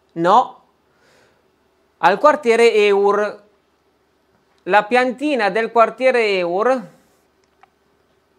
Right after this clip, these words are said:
è a forma di pentagono. Guardate qua,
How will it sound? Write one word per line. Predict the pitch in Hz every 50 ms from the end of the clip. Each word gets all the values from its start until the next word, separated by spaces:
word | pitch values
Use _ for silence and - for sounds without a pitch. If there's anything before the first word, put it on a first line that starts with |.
| - _ _
è | 208 226 262
a | 269 233 196
forma | 269 226 240 247 254 254 226
di | 214 208
pentagono. | 185 202 185 175 165 170 165 156 156 143 143 135 135 131 127 - _ _ _ _ _ _ _ _ _ _ _ _ _ _ _ _ _ _ _ _ _ _ _ _ _ _
Guardate | 226 220 254 220 196 165
qua, | - 143 139 131 123 -